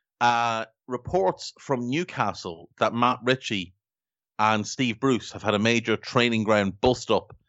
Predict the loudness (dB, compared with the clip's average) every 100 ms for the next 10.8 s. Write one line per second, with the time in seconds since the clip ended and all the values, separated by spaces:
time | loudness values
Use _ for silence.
0 | _ _ _ _ 4 4 2 0 0 0
1 | -4 0 2 2 2 4 4 0 -2 -4
2 | -4 -4 0 0 0 -8 -10 -8 -6 -2
3 | 0 2 -2 -10 _ _ _ _ -6 0
4 | 0 0 -10 -10 -4 0 0 0 -6 -4
5 | -2 -2 -4 -20 _ _ _ _ _ _
6 | _ -2 0 2 0 0 0 0 -4 -6
7 | -4 -4 -4 0 2 4 0 -4 _ _
8 | _ _ _ -12 -10 -2 2 4 2 0
9 | 0 0 0 -2 -4 -8 -10 _ -10 -8
10 | -2 0 0 0 -2 -4 -6